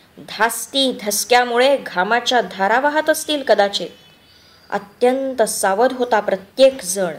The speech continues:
काळजी, काळजी, काळजी. त्या निधड्या छाताडातील हृदयांच्या उखळात दण दण कांडण चालले होते. वीज कडाडली की काळजात धस्स होत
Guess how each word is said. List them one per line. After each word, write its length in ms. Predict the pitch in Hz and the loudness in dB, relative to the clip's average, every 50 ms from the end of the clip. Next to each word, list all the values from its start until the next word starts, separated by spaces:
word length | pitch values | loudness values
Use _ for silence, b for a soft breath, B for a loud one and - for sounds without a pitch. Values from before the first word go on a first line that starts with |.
| - - _ b b b b b b b b b b b b b - | -14 -20 _ b b b b b b b b b b b b b 0
काळजी, 560 | 220 214 214 220 214 220 - 226 233 233 220 | 2 2 4 2 2 0 -2 -2 -2 -6 -6
काळजी, 580 | - - - 202 196 208 202 202 226 233 233 220 | -4 -2 0 2 2 2 0 -2 -6 -8 -8 -8
काळजी. 680 | 226 - 208 196 196 196 190 208 226 214 202 185 185 180 - b b b b b b b b b b b | -6 -2 0 0 0 0 -2 -4 -8 -8 -8 -10 -12 -16 -18 b b b b b b b b b b b
त्या 400 | - 208 208 226 240 240 247 254 | 2 4 4 6 4 4 4 2
निधड्या 680 | 240 220 202 180 185 185 185 233 220 226 240 247 247 247 | 2 0 0 0 -2 0 2 2 4 4 4 4 2 0
छाताडातील 800 | - - 196 180 - 226 220 220 220 220 220 - 240 254 262 247 | -2 0 0 0 2 2 4 4 2 0 0 0 2 4 4 4
हृदयांच्या 760 | 214 175 185 185 190 202 220 226 226 226 226 220 - 233 220 | 2 0 0 4 4 6 6 6 4 2 0 -2 2 4 4
उखळात 540 | 214 190 185 180 226 208 220 240 262 285 294 - - b b b b b b b b b | 4 4 2 0 2 4 4 4 4 2 0 -2 -8 b b b b b b b b b
दण 480 | - - 208 214 240 247 240 233 214 | -2 0 2 2 2 0 -4 -8 -6
दण 340 | 180 - 202 214 233 247 247 | -2 0 0 0 0 -2 -4
कांडण 560 | 240 247 202 175 180 180 185 190 214 226 233 | -6 -4 -2 -2 -2 -2 -2 0 0 0 0
चालले 340 | 226 - 226 208 208 202 208 | 0 0 0 0 0 -2 -6
होते. 360 | 208 196 185 - 165 165 165 - - _ _ b b b b b b b b b b | -6 -8 -10 -10 -12 -14 -14 -18 -20 _ _ b b b b b b b b b b
वीज 500 | 175 175 226 240 254 269 254 - - 220 | -6 0 2 2 4 4 2 0 -2 -2
कडाडली 560 | - 208 202 240 277 311 320 330 320 294 269 247 | 2 4 4 6 4 4 2 0 0 0 0 0
की 140 | 254 240 | 0 -2
काळजात 560 | 240 - - 208 202 202 202 202 247 240 240 240 - - - | -4 0 0 2 2 2 4 4 4 4 4 2 -4 -8 -6
धस्स 340 | 208 240 240 - - - 277 | -4 -2 -2 -2 -4 -2 -4
होत 180 | 254 247 220 | -2 -2 -2